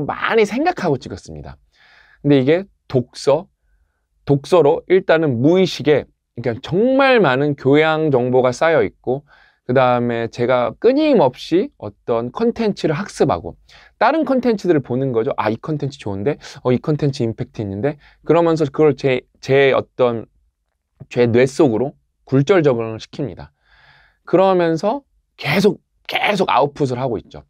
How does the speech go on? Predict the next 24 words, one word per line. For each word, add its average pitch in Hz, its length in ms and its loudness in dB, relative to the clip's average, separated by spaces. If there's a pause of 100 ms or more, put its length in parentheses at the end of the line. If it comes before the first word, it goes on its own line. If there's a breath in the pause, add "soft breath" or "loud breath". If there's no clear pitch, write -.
(360)
계속 175 340 2
영상을 123 420 0
찍고 196 260 0
있죠. 101 200 -8
제가 147 240 2
찍은 202 260 2
영상이 131 300 -4
천 240 220 -6
편이 262 220 -6
넘을 104 260 -4
거예요, 156 220 -6
여러분, 82 280 -8
아마. 69 240 -14 (840 soft breath)
그러고 165 720 4
난 123 240 -4
다음에 117 540 -8
한 147 180 -8
사, 120 220 -2
오 135 80 0
년이 127 200 0
흐르니까 143 340 -2
어떻게 101 220 -8
됐죠? 113 360 -10 (380 soft breath)
무의식적으로 143 800 0